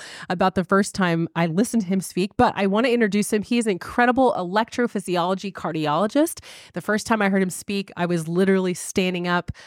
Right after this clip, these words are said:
jumping up and down like the weirdo in the audience, like, "Where has this guy been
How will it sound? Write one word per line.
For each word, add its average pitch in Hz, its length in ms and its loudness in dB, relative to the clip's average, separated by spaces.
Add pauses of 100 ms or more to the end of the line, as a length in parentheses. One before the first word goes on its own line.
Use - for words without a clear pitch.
(100)
jumping 196 300 2
up 180 100 -2
and 185 140 0
down 175 220 2
like 170 160 -2
the 170 100 4
weirdo 190 480 2
in 180 60 -2
the 170 100 -2
audience, 165 460 -2
like, 160 160 -2
"Where 175 240 2
has 165 300 -2
this 175 200 -2
guy 165 220 -2
been 170 500 0